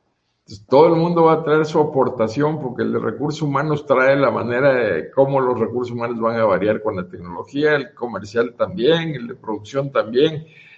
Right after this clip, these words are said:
Entonces, ¿cómo hacer, eh, la coordinación de todos esos conocimientos para sacar algo muy específico para la empresa, coordinado y que avance?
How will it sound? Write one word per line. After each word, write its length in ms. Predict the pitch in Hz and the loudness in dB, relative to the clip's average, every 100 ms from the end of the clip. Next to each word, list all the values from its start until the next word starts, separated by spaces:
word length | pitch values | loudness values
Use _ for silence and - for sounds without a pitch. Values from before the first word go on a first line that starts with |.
| _ | _
Entonces, 260 | _ 147 143 | _ 0 0
¿cómo 360 | - 175 190 208 | 4 4 6 4
hacer, 360 | 180 165 175 190 | 4 4 6 6
eh, 280 | 165 135 | 4 4
la 340 | 135 127 123 - | 4 4 2 2
coordinación 920 | 135 123 135 131 120 113 135 160 175 | 2 2 2 0 -2 -4 -2 0 0
de 120 | 147 | -2
todos 420 | 143 135 151 143 | -2 0 0 0
esos 300 | 143 143 147 | -4 -4 -6
conocimientos 960 | 143 127 117 110 107 131 151 143 131 - _ _ _ _ _ | -6 -6 -8 -8 -4 -4 -4 -4 -6 -6 _ _ _ _ _
para 240 | 117 120 | 4 4
sacar 400 | 120 117 - 147 | 4 0 4 6
algo 560 | 151 156 151 156 - - | 6 6 6 4 4 -2
muy 640 | 117 135 135 151 165 165 | -8 -4 0 2 2 2
específico 840 | 156 156 127 123 143 143 151 147 143 | 2 2 -2 0 -2 -2 -4 -4 -2
para 160 | 117 | 0
la 60 | 101 | -2
empresa, 500 | 110 113 139 139 120 | -2 0 2 0 -2
coordinado 680 | 120 110 110 113 135 156 151 | 0 0 0 0 2 4 4
y 100 | 143 | 2
que 100 | 120 | 2
avance? 680 | 110 135 156 147 151 139 | 2 2 0 0 0 -2